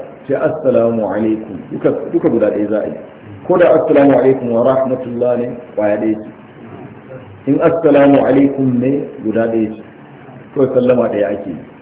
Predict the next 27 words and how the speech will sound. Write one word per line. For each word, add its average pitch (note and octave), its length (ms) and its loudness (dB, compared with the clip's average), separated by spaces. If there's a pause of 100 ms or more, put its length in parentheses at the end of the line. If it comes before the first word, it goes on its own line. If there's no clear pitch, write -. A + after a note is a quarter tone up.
Shi C3+ 120 -4
sa C3 180 4
ce, B2+ 180 -2 (340)
"Wa A#2+ 240 4 (180)
taslim" C#3+ 680 -2 (100)
da A#2+ 80 0
yin D3+ 340 4
sallama, B2 440 -2
sallama C3 320 2
guda - 200 -4
ɗaya. - 180 -8 (680)
Inda C#3+ 300 2
al-akhirati C#3 920 0
a F2+ 60 -4
lokacin, A#2+ 680 -6 (560)
wato, G2+ 480 -6 (480)
abunan A2+ 400 -4
kabbara A2 500 -4
ta - 60 -8
ƙarshe. - 400 -8 (840)
Don B2 140 -6
haka, A2 240 2 (640)
eh, G2 500 2 (260)
mutum B2 280 -4
zai A#2+ 100 -2
yi, A2+ 380 0 (880)
eh, D#2 400 -8